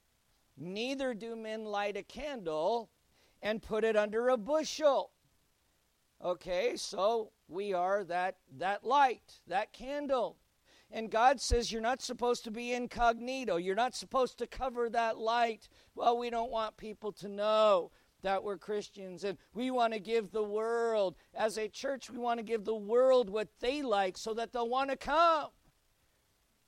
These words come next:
Jesus says you don't do that. You don't put your light under a bushel, or you don't hide your light in the world. Instead, he says,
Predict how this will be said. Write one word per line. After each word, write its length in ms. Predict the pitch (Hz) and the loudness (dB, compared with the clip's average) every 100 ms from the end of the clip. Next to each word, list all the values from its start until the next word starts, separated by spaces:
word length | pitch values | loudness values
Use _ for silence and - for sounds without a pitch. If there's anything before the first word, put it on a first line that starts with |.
| _ _ _ | _ _ _
Jesus 360 | 143 240 240 240 | -12 -12 -10 -8
says 300 | 226 214 185 | -4 -4 -4
you 80 | |
don't 240 | 214 214 220 | -4 -6 -6
do 240 | 220 269 | -12 -12
that. 540 | 233 196 143 - _ _ _ _ _ _ _ _ _ _ _ _ _ _ _ _ _ | -8 -8 -8 -12 _ _ _ _ _ _ _ _ _ _ _ _ _ _ _ _ _
You 140 | 185 | -2
don't 180 | 214 233 | -2 -2
put 240 | 226 254 - | -4 -6 -4
your 120 | 233 | -4
light 400 | 220 220 254 202 | -2 -2 -2 -4
under 340 | 202 196 202 | -6 -4 -4
a 60 | 196 | -4
bushel, 640 | 170 240 - 220 185 147 - _ | -4 -6 -6 -2 -2 -2 -8 _
or 140 | - 202 | -4 -2
you 140 | 214 | -2
don't 240 | 233 254 - | -4 -4 -8
hide 440 | - 220 269 202 | -6 -2 -2 -4
your 160 | 214 214 | -6 -4
light 520 | 214 262 254 208 - | -2 -2 -2 -6 -14
in 200 | 190 180 | -12 -8
the 60 | 185 | -6
world. 600 | 185 277 269 233 170 - _ _ _ _ _ _ _ _ _ _ _ _ | 2 4 4 2 -2 -8 _ _ _ _ _ _ _ _ _ _ _ _
Instead, 720 | 190 190 196 - 226 254 294 240 | -10 -8 -6 -6 -2 2 4 6
he 320 | - 208 175 | 4 4 -8
says, 920 | - 160 156 160 220 277 240 - | -8 -4 -2 0 2 0 -2 -8